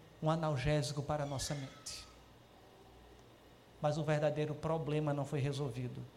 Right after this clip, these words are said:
porque a nossa vida não foi entregue verdadeiramente ao Senhor Jesus. Ele não se tornou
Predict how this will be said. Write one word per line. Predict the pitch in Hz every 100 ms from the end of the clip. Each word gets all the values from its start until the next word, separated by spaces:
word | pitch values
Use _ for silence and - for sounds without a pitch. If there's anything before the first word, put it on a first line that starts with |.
| - - - -
porque | 160 -
a | 147
nossa | 147 147 165
vida | 127 127 135 131 127 - -
não | 151
foi | - 151
entregue | 143 - 131 127 127
verdadeiramente | 135 143 139 143 135 127 131 131
ao | 120
Senhor | - 120
Jesus. | 110 117 101 - - - - - - - - - - - - - -
Ele | 175 170
não | 165 160
se | -
tornou | - 147 131 139 135